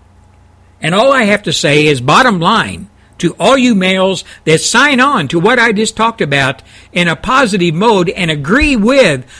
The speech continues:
feminism and you agree with what they are doing to you as a male, taking your masculinity away from you, what's left of it, and demean you at every chance,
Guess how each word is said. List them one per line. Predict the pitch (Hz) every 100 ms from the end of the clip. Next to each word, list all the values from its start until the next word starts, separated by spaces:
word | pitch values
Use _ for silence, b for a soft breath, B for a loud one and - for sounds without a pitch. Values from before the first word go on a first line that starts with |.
| B _
feminism | 233 262 240 214 208 220 226
and | 190
you | 165 175 220 190
agree | 160 247 262
with | 190 190 180 B B
what | - 160 180
they | 202 226
are | 208 151
doing | 139 208 247 202
to | 185
you | 180 208
as | 165
a | 156
male, | 160 185 196
taking | 196 196 220 196
your | 165
masculinity | 165 185 190 - 160 170 190 170 165 156 B B -
away | 147 147 214
from | 220 143 135
you, | 180
what's | 127 135 -
left | 131 165 135
of | 117
it, | 147 - - _ b b b -
and | 175
demean | 156 160 247 247
you | 214 185
at | 165
every | 226 202
chance, | - 202 160 135 -